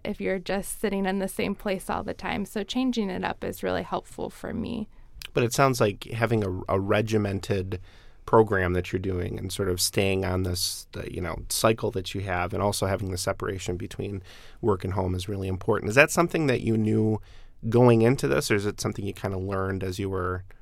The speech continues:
Speaker 2: progressing towards your, your home business?
Speaker 1: It was definitely something that I learned.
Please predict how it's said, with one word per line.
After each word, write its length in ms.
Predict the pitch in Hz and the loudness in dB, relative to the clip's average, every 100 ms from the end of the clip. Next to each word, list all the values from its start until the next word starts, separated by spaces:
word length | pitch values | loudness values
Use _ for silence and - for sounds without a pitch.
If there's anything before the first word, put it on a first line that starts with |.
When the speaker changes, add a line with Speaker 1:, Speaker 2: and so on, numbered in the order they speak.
| - | -6
Speaker 2:
progressing 600 | 110 98 92 90 98 90 | -2 0 0 -2 -4 -4
towards 340 | - 92 90 | -4 -4 -4
your, 240 | 90 90 92 | -4 -2 -4
your 200 | 95 92 | -4 -4
home 160 | 95 | -4
business? 520 | 92 95 - 117 - - - - - - - | -6 -8 -8 -10 -12 -14 -18 -20 -20 -20 -18
Speaker 1:
It 60 | - | -12
was 140 | 247 | -4
definitely 500 | - 254 320 302 294 269 | 0 0 0 -6 -4 -4
something 520 | - 240 226 233 226 | 0 0 0 0 0
that 140 | 214 | 0
I 180 | 208 208 | -2 -2
learned. 720 | 196 208 190 180 175 208 - | -4 -4 -2 -4 -6 -6 -8